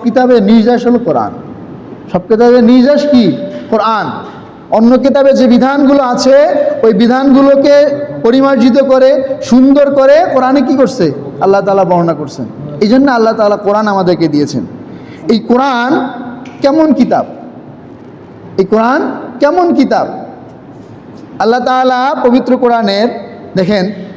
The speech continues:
প্রত্যেকটা মানুষ যখন কিতাব রচনা করে, সেই কিতাবের শুরুতে কিন্তু লিখে দেয় যে এইটা এমন কিতাব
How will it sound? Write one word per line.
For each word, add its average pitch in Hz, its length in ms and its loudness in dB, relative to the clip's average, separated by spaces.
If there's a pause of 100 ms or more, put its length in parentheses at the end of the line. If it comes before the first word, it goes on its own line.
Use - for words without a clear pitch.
(1160)
প্রত্যেকটা 247 520 -2
মানুষ 208 360 0
যখন 220 180 2
কিতাব 208 360 0
রচনা 185 340 0
করে, 175 240 0 (720)
সেই 214 140 -2
কিতাবের 240 360 2
শুরুতে 233 360 0
কিন্তু 226 220 2
লিখে 185 220 2
দেয় 123 220 -4 (880)
যে 196 140 2
এইটা 202 240 2
এমন 202 280 0
কিতাব 214 420 -2